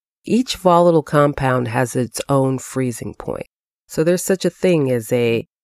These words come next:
methane frost line. There's such a thing as a, an ammonia frost line. These lie beyond the orbit of Saturn. So lo and behold, you look out beyond Saturn, oh look, you got two planets. And guess what?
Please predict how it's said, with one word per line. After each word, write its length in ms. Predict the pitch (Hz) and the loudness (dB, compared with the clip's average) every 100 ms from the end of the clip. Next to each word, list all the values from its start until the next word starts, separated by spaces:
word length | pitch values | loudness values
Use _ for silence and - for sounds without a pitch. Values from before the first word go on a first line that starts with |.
| _ - | _ -2
methane 540 | 147 - 156 127 110 | 0 2 2 0 -2
frost 440 | - 110 - - | -4 -4 -4 -4
line. 280 | 110 107 - | -6 -6 -6
There's 160 | - 110 | -8 -8
such 180 | 120 135 | -6 -8
a 60 | |
thing 280 | 139 147 139 139 | -4 -2 0 -2
as 180 | 127 | -2
a, 640 | 139 135 131 131 131 131 123 - | -2 0 0 0 0 0 -2 -2
an 120 | 135 | -2
ammonia 540 | 131 135 143 147 135 110 | 0 0 2 2 0 -2
frost 420 | - 107 85 - | -4 -6 -6 -8
line. 260 | - - - _ _ _ _ - | -8 -8 -14 _ _ _ _ 0
These 240 | 180 175 | 0 2
lie 400 | 165 143 135 131 - | 2 2 2 0 -4
beyond 560 | 139 135 135 139 143 147 | -4 0 2 2 2 0
the 80 | |
orbit 400 | 143 131 123 131 | -2 -2 -2 -4
of 100 | 131 | -6
Saturn. 440 | - 165 143 117 101 - - | -4 -2 0 -2 -6 -10 -12
So 240 | - 123 | -4 -4
lo 260 | 117 123 131 | -2 -2 0
and 140 | 156 | 0
behold, 480 | 175 165 180 185 185 - | -2 0 0 0 -2 -10
you 140 | - 135 | -10 -4
look 200 | 131 - | -4 0
out 180 | 151 - | -2 -2
beyond 460 | 151 151 151 151 147 | -2 0 0 -2 -4
Saturn, 420 | 165 156 180 175 | -2 0 0 0
oh 120 | 180 | 0
look, 240 | 180 165 - | 2 0 -2
you 100 | 131 | -4
got 180 | 123 | -4
two 200 | - 151 | -2 -4
planets. 420 | 135 143 123 107 - | -2 0 0 -2 -4
And 140 | 123 | -4
guess 240 | 127 131 | -4 -4
what? 260 | - 160 135 | -2 0 0